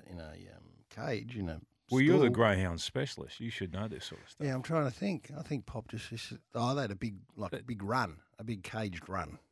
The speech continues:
Speaker 1: Where
Speaker 2: Right.
Speaker 1: they could just fly around the, you know, have a run round.
Speaker 2: Right. Would that be the same as the way that you spell a horse or not, do you think?
Speaker 1: Yep, pretty much.
Speaker 2: Okay. I thought we might send him out to Johnny's in Epping.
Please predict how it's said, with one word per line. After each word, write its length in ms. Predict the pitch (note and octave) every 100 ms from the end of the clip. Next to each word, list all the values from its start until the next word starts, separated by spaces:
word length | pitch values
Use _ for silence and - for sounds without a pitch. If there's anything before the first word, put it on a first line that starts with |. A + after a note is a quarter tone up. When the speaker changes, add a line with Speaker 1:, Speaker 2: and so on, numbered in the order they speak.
| _ _ _
Speaker 1:
Where 140 | G#2 A2
Speaker 2:
Right. 200 | G2 E2+
Speaker 1:
they 120 | F#2
could 160 | F#2 F2
just 200 | - -
fly 300 | - F2+ E2+
around 260 | D#2+ E2+ D2+
the, 60 | - -
you 80 | E2+
know, 100 | E2 F2+
have 120 | E2
a 20 |
run 160 | E2+ E2+
round. 180 | F#2+ A#2 _ -
Speaker 2:
Right. 240 | A#2 F2+ - _ _ A#2
Would 120 | A2+
that 200 | B2+ F#2+
be 120 | B2
the 100 | G2+
same 380 | F2+ A#2+ A#2+ C3+
as 400 | A#2+ F#2 - - _
the 80 | A2
way 240 | G#2+ A2+ A2
that 160 | A2
you 120 | A2+ G#2+
spell 360 | - - A2+
a 60 | G2
horse 320 | A#2+ F3 -
or 200 | G2+ F#2+
not, 220 | F#2 -
do 80 | -
you 40 | -
think? 160 | -
Speaker 1:
Yep, 160 | D3+ F#3 - _
pretty 180 | D3 C3+
much. 380 | B2 C3+ - -
Speaker 2:
Okay. 220 | G2+ F#2 - _ _ _ -
I 80 | B2
thought 140 | G3
we 100 | C#3+
might 200 | C3 B2+
send 220 | - C3
him 80 | A#2+
out 160 | A#2+ A#2
to 100 | G#2
Johnny's 460 | E2+ A#2+ B2+ F#2
in 140 | F#2+ G2
Epping. 380 | A2+ G#2+ E2+